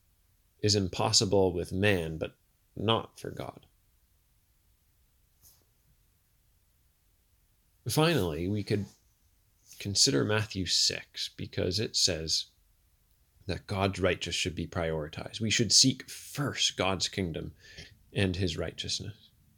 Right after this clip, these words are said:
So let's ask ourselves,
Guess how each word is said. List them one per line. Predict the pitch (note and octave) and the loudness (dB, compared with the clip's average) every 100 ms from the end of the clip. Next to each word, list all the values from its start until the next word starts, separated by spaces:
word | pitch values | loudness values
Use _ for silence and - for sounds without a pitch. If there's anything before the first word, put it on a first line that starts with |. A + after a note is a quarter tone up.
| _ _ _ _ _ _ _ _ _ _ _ _ _ _ _ _ _ _ _ _ _ _ | _ _ _ _ _ _ _ _ _ _ _ _ _ _ _ _ _ _ _ _ _ _
So | - A#2 | -2 0
let's | A2 | 4
ask | A2+ A2+ - | 4 2 0
ourselves, | F#2 - E2+ - - - - | 0 0 -2 -4 -10 -14 -16